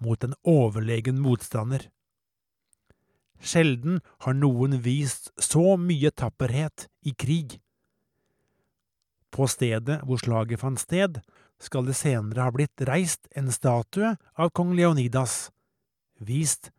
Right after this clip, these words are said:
som en løve. Perserne vinner altså slaget, og kan fortsette invasjonen.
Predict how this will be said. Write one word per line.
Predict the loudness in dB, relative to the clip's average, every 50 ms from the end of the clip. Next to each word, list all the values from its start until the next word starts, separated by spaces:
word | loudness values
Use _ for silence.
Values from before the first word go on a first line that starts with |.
| _ _
som | -10 -6 -4 -2 -2 -2
en | -2 0 2 4
løve. | 6 6 6 6 4 2 0 -2 -2 -2 -4 _ _ _ _ _ _ _ _ _ _ _ _ _ _ _ _ _ _ _ _ _ _ _ _ _ _ _ _ _ _ _ _ _ _ _ _ _ _ _ _ _ _ _ _ _ _ _ _ _ _ _ _ -6
Perserne | -2 -2 -2 0 0 0 0 0 0 0 -2 -2
vinner | 0 2 2 2 2 4
altså | 4 2 2 0 -2 -4 0
slaget, | 2 4 4 4 4 2 0 -2 -2 -4 _ _ _ _ _ _ _ -6 -2
og | -2 0 0
kan | 0 -2 -2 -2 -2
fortsette | 0 0 0 0 -2 -4 -4 -4 -4 -4 -4
invasjonen. | -2 0 2 2 2 2 2 0 0 0 -2 -4 -6